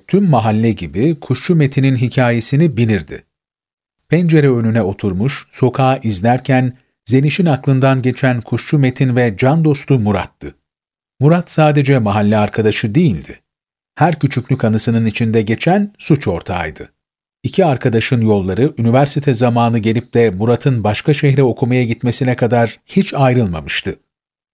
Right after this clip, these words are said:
Simitçi Rasim'in türlü zorlukla okuttuğu oğlu çok istediği edebiyat bölümünü kazanmıştı. Üniversiteyi bitirmiş, dönüş yolunda yaşadığı talihsiz kaza sonucu tekerlekli sandalyeye mahkum olmuştu.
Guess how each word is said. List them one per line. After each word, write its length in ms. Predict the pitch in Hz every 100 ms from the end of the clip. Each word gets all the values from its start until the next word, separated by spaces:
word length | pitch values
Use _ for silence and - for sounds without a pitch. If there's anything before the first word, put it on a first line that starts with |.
| _ _ _ _ _
Simitçi 460 | - 147 151 143 196
Rasim'in 480 | 165 147 156 151 143
türlü 300 | 120 135 147
zorlukla 420 | 131 123 131 123
okuttuğu 480 | 110 113 - 117 113
oğlu 380 | 107 104 104 -
çok 240 | 156 147
istediği 460 | 139 - 127 131 117
edebiyat 540 | 107 113 127 147 -
bölümünü 380 | 123 117 113 101
kazanmıştı. 720 | 95 92 80 78 - - - _ _ _ _ _ _ _ -
Üniversiteyi 680 | 110 117 123 - 110 110 98
bitirmiş, 540 | 98 113 101 117 - - _ _ -
dönüş 280 | 123 143 143
yolunda 340 | 127 127 123
yaşadığı 480 | 117 - 113 113 113
talihsiz 540 | 113 110 110 - 147
kaza 340 | - 110 120 120
sonucu 600 | 117 113 104 117 107 -
tekerlekli 580 | 120 117 131 135 131 170
sandalyeye 600 | 156 139 135 127 98 87
mahkum 420 | 87 - 101 92
olmuştu. 520 | 87 82 - - -